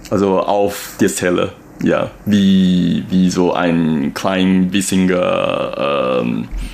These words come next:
Kugel aus Calciumcarbonat,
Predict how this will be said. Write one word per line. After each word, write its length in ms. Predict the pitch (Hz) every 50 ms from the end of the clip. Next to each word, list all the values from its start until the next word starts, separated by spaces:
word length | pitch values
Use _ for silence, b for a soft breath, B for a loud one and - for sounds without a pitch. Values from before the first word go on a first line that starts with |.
| B B - -
Kugel 600 | - - 113 107 107 107 95 95 95 92 90 - - - - - - -
aus 520 | 101 95 95 95 - - - - - - -
Calciumcarbonat, 1200 | - - 95 95 92 - - 98 92 92 90 - - - 92 90 101 110 - 80 80 - -